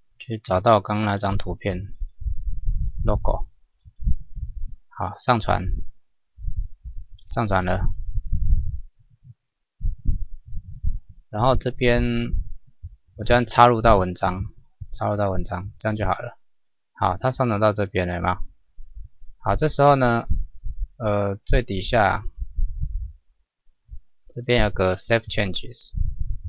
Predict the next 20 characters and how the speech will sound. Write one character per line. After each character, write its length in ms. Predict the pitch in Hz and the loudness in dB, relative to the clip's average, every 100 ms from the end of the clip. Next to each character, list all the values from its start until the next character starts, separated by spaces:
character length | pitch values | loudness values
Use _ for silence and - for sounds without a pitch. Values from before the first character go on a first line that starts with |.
| - - - - - - - | -8 -8 -8 -6 -6 -8 -10
储 140 | - 101 | -12 -4
存 220 | - 98 | -2 -2
一 40 | |
下。 340 | 98 98 90 - - - - _ _ _ _ - - - | -2 -2 -4 -8 -14 -14 -16 _ _ _ _ -6 -4 0
好， 100 | 98 | 2
然 140 | 110 | 4
后 120 | 131 | 4
到 240 | - 123 101 | 6 6 6
我 100 | 95 | 2
的 540 | 95 92 - - - | 0 0 -2 -4 -4
首 260 | - - 98 | -4 -2 0
页 140 | 113 | 0
去 200 | - 117 | -2 -2
重 200 | 98 101 | 0 0
新 120 | 113 | 0
整 200 | 110 98 | 0 0
理 120 | 98 87 | 0 -2
一 60 | |
下。 320 | - - - - - - - - - - _ _ _ _ _ - - - - - - - - - - - - - - - | 0 0 0 -4 -8 -6 -4 -4 -4 -6 _ _ _ _ _ -10 -10 -8 -10 -8 -8 -6 -2 -2 -2 -4 -4 -4 -6 -2
好， 300 | 95 92 | -2 0